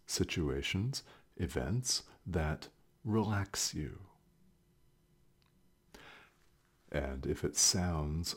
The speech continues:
like I'm very focused on the present moment here, I am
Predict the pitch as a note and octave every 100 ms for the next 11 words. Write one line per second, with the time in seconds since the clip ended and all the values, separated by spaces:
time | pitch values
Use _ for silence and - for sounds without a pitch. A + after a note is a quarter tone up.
0 | - E2 D2 C#2 C#2+ - - D2+ C#2+ D2
1 | - D2 C#2+ E2 D#3+ - D2+ F2 - -
2 | C#2 - C#2+ E2 - - - - - -
3 | - D2 C#2+ D2+ - D#2 - - D2+ D#2+
4 | D2+ - - B1+ C2+ - - - _ _
5 | D#2+ D2+ G#2 G2+ -